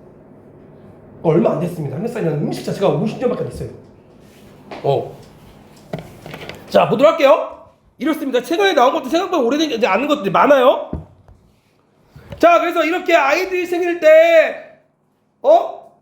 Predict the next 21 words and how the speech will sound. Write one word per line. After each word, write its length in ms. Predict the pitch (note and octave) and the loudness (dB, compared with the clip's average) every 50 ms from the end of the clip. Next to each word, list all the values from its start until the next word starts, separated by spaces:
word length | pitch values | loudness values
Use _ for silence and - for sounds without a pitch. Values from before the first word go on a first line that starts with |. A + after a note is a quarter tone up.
| _ _ _ _ | _ _ _ _
큰 420 | - - G4+ A#4 A4+ G#4+ G4+ A#4 | -4 2 4 6 6 6 4 0
초를 480 | - - D#4+ E4 F#4 E4+ D#4 D4+ D4 - | -8 -8 -6 -6 -6 -4 -4 -6 -6 -8
케이크 360 | - - E4 F4 F4+ E4+ - | -8 -8 -6 -6 -6 -8 -10
중앙에 480 | - - A#3 - D4 C#4 C4+ B3+ - - | -16 -12 -4 -2 0 0 0 -2 -4 -4
꽂아놓기 420 | E4+ F#4+ F#4+ G4+ G4+ F#4+ - C#4+ | -4 -2 0 0 0 0 -2 -4
시작했어요. 720 | B3+ C4+ B3+ - A3+ - - F#3+ E3+ D#3 C3+ - - - - _ _ _ _ _ _ _ _ | -6 -6 -6 -8 -8 -8 -6 -4 -4 -4 -4 -6 -8 -14 -20 _ _ _ _ _ _ _ _
By 320 | - A#3+ D4+ F4 F#4 F#4+ | -2 0 2 2 2 0
the, 140 | F#4+ F#4+ F#4+ F#4 F#4 - - - - - | 0 2 2 2 2 0 -2 -6 -12 -10
the 260 | B3 C4+ C4+ C#4 C4+ | -8 -6 -6 -6 -6
end 460 | C4+ G3 A3 D4 E4 F#4+ - - G4+ | -6 -4 -2 -2 -2 -2 -4 -4 -4
of 440 | G4+ F4+ D4 C#4 C#4 C4+ A#3 A#3 A3+ | 0 4 4 4 4 4 2 0 0
ninth 460 | G#3+ G#3+ A3 C4 D4+ D4 C4+ C4+ B3 | 0 -2 -4 -4 -4 -6 -8 -10 -10
century입니다. 840 | B3 C4 C#4 C#4 C4+ C#4 B3 A#3+ G#3+ F#3+ F3+ F#3+ A#3 A#3+ A3 - - | -6 -6 -6 -6 -6 -8 -10 -10 -10 -8 -4 0 2 4 4 2 0
십구 320 | - - - - D#4 D#4 | -2 -8 -8 -6 -4 0
세기 260 | C4 D4+ C#4+ A#3 A#3 | 0 0 0 0 -2
후반, 380 | A3 A3+ C#4+ B3+ C4+ A#3 A3 - | -2 -4 -2 0 2 4 4 4
그러니까 120 | - F3 E3 - | 2 -4 -4 0
천팔백, 640 | D4 D4 D4 - D4 D4 C#4 C#4 C4 A#3+ A3+ - F#3+ | 0 0 2 2 2 0 2 2 0 -4 -6 -8 -8
뭐, 160 | F#3 F3 F3+ | -8 -8 -8
구십 240 | - B3 A3 A#3 B3+ | -6 -8 -8 -4 -2
년대쯤 840 | B3 A#3+ G3+ G#3+ G3 - - G3 G3 G3 B3+ - - - - - | 0 0 2 0 -2 -2 -2 -2 0 2 2 2 0 -2 -8 -18